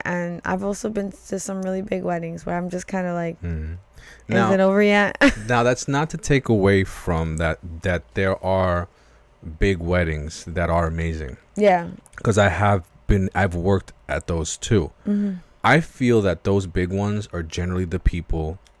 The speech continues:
Speaker 2: who are within their means. Like, they are, they're blowing it all out, and
Speaker 1: Mm.
Speaker 2: it's, and it, it's not, like, the expense is, is like a s-, like a speck off the shoulder.
Speaker 1: That shit is nothing.
Speaker 2: It's nothing, you know, like, and then there's just, you know,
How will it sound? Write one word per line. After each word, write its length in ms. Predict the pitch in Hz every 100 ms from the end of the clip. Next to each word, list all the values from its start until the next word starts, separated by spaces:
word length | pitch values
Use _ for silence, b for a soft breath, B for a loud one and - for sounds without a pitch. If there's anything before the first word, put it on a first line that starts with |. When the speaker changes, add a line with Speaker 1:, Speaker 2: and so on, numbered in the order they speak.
| _ - - -
Speaker 2:
who 160 | 123 107
are 100 | 95
within 460 | 90 - - 85
their 100 | 85
means. 480 | 87 135 107 - - _ 98
Like, 300 | 87 85 87
they 180 | 104 123
are, 520 | 110 104 104 95 95 b b b b
they're 260 | 85 98 95
blowing 500 | 82 92 101 117 120
it 80 | 120
all 220 | 113 113
out, 320 | 95 87 85 - _ 101
and 480 | 104 87 87 92
Speaker 1:
Mm. 60 | - -
Speaker 2:
it's, 360 | 101 92 - -
and 180 | 101 98
it, 100 | 101
it's 240 | 104 - 117
not, 340 | 113 107 - b b b b b
like, 320 | 104 101 90 -
the 200 | 92 95
expense 540 | 107 - - 117 117 -
is, 380 | 95 85 - -
is 220 | 98 87
like 120 | 95
a 40 | 90
s-, 280 | - -
like 180 | 104 95
a 140 | 85 82
speck 420 | - - 113 -
off 160 | 107 -
the 80 | 90
shoulder. 320 | - 95 98
Speaker 1:
That 140 | 202 208
shit 200 | 226 202
is 120 | 175
nothing. 340 | 202 208 175
Speaker 2:
It's 160 | - 160
nothing, 400 | 117 110 - 76
you 140 | 82
know, 140 | 107 110
like, 320 | 104 92 -
and 200 | - 107
then 140 | 113 107
there's 200 | 104 95
just, 300 | 107 98 -
you 120 | 113
know, 320 | 107 92 90